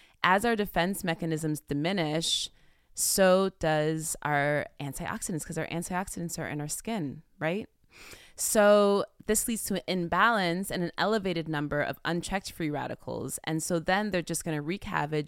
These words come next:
They're gonna continue to do all the things that we were just saying before. They're gonna keep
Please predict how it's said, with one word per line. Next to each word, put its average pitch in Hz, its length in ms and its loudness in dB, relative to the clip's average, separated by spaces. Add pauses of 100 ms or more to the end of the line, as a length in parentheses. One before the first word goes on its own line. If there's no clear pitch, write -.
They're 147 160 -2
gonna 147 180 -4
continue 220 520 -6
to 175 180 -6 (340)
do 311 160 0
all 320 100 4
the 320 80 -2
things 311 220 -2
that 302 100 -4
we 294 80 -2
were 285 80 -2
just 269 220 -4
saying 269 280 -2
before. 78 440 -6 (640)
They're 247 100 2
gonna 262 220 2
keep - 280 -4